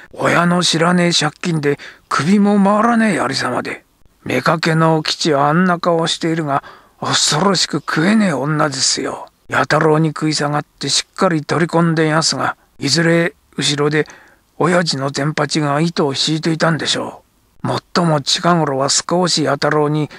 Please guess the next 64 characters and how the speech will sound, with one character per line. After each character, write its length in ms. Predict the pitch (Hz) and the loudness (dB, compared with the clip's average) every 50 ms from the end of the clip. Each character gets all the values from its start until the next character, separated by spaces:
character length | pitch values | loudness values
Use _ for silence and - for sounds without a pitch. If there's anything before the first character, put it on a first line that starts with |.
| - - | -16 -10
飽 120 | 127 131 143 | -8 -8 0
き 140 | - 196 | 2 2
ら 140 | 196 214 214 | 2 2 2
れ 120 | 180 151 139 | 0 -2 -4
て 160 | 139 127 123 | -6 -6 -6
い 60 | 123 | -4
る 100 | 139 139 | -4 -2
よ 140 | 135 131 127 | -2 -2 -2
う 60 | 127 | -4
で、 200 | - - - - _ _ _ - | -6 -10 -12 -14 _ _ _ -16
ど 380 | - - - - - 135 160 170 | -12 -10 -8 -2 0 2 2 2
う 20 | |
か 160 | 151 - - - | 2 0 0 0
し 100 | - - | -2 -2
た 140 | - 135 | -2 -2
ら 160 | 131 127 123 127 | -2 -2 -2 0
あ 60 | 143 | 0
の 160 | 156 165 175 | 2 2 2
女 240 | 196 208 214 202 202 | 2 2 2 2 0
じ 100 | 175 151 | 0 0
ゃ 40 | 135 | 0
あ 20 | |
り 80 | 139 131 | -2 -2
ま 100 | 131 135 | -4 -4
せ 120 | 147 139 | -4 -4
ん 60 | 123 - | -4 -4
か？ 360 | - - - - 170 185 - _ _ - | -4 -4 0 0 0 -2 -2 _ _ -4
親 240 | - 156 160 143 131 | -2 0 0 0 -2
父 120 | 135 127 | -2 -2
が 140 | 120 139 143 | 0 -2 0
棺 280 | - 135 135 151 160 165 | 0 0 0 2 0 0
桶 200 | 156 - 147 135 | 0 -2 -2 -2
に 120 | 135 123 | -2 0
入 140 | 135 160 165 | 0 0 0
っ 20 | |
て 180 | - - 143 139 | -2 -2 -2 -2
い 40 | 135 | -2
る 80 | 135 | -2
と 120 | - 147 127 | -2 -2 -2
知 120 | - - | 0 0
ら 140 | 139 139 147 | 2 2 2
ず 140 | 139 143 139 | 0 -2 -2
に、 220 | 139 139 135 - _ _ _ - _ | -4 -4 -6 -8 _ _ _ -20 _
女 440 | - 117 127 135 147 156 143 139 143 | -8 -4 -2 0 0 0 2 2 0
の 200 | 147 143 147 - | 0 -2 -2 -2
手 120 | - 127 | -4 -2
際 300 | 139 151 147 143 139 143 | 0 0 0 0 0 0
じ 100 | 139 139 | 0 0
ゃ 120 | 139 135 | 0 0
五、 180 | 127 139 135 135 | -2 -2 -2 0
六 200 | 165 175 165 - | 0 0 0 0
寸 260 | - - 175 160 160 | -2 0 0 0 2
も 140 | 156 151 151 | 2 2 2
脇 260 | 147 151 147 156 165 | 2 2 0 -2 -2
差 120 | 156 160 156 | 0 0 0
し 140 | - 170 | 0 -2
を 80 | 151 147 | -2 -2
打 100 | 147 151 | -2 -2
ち 100 | - - | -4 -4
込 140 | - 185 175 | -2 0 2
め 140 | 175 165 165 | 2 2 0
ね 200 | 170 156 151 135 | 0 -2 -4 -6
え 20 | |
よ。 260 | - - - - - | -6 -8 -10 -12 -16